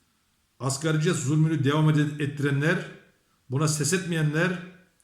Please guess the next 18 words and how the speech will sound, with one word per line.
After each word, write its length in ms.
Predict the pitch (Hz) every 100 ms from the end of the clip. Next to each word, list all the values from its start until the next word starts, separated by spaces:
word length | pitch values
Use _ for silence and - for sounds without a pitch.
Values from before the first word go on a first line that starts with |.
| _ _ _ _ _ _ _
asgari 360 | 131 - 175 165
ücret 180 | 180
zulmü 640 | 120 120 160 165 196 185 143
altında 560 | 160 156 156 156 147
köle, 640 | - 147 151 131 120 - -
çağdaş 500 | - - 135 180 175
kölelik 380 | - 147 180 160
anlamına 320 | 151 147 143
gelen 340 | 139 135 104 - - _ _ -
bu 220 | 110 131
zulümün 680 | 143 175 202 196 175 131 - - - -
devam 240 | 156 190
etmesine 480 | 175 165 - 151 139
ses 240 | - 147
çıkarmayanlara 680 | - - 160 143 131 135 156
da 120 | 117
veil 160 | 104 92
olsun. 280 | 85 -